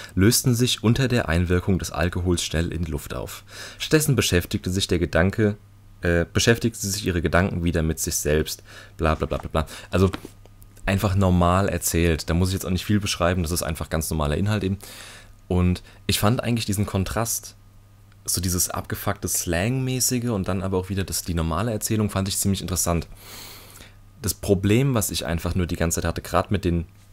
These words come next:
bösen Instanzen im Buch, ist, äh, war, dass eigentlich nichts in irgendeiner Form an Handlung drin war, sondern eigentlich wirklich nur eine Aneinanderreihung von Obszönitäten war.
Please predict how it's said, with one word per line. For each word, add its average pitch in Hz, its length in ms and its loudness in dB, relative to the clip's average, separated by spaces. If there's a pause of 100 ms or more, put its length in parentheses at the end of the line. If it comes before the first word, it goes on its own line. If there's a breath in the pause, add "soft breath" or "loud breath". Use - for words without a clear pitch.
(320)
bösen 107 540 2 (120)
Instanzen 98 480 0
im 98 120 2
Buch, 101 200 -2 (560 loud breath)
ist, - 560 0
äh, 87 400 -2
war, 90 560 0 (960)
dass 92 240 0
eigentlich 98 800 0 (520)
nichts - 600 2
in 98 160 -2
irgendeiner 95 260 0
Form 95 260 -2
an 87 200 -2
Handlung 98 320 2
drin 80 240 -2
war, 78 160 0
sondern 82 260 2
eigentlich 92 460 -2 (280 loud breath)
wirklich 95 300 0
nur 98 80 2
eine 92 120 2
Aneinanderreihung 92 720 2
von - 160 -4
Obszönitäten 87 680 0
war. 69 160 -2